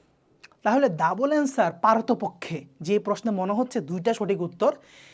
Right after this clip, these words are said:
সেই প্রশ্নটা অ্যান্সার না করাটা অ্যাভয়েড করার উচিত, কারণ এটা তোমার শতে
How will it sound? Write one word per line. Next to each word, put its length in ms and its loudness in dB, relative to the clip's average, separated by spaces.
সেই 380 2
প্রশ্নটা 840 2
অ্যান্সার 640 6
না 220 6
করাটা 340 4
অ্যাভয়েড 260 4
করার 220 2
উচিত, 340 0
কারণ 220 4
এটা 160 2
তোমার 260 2
শতে 580 6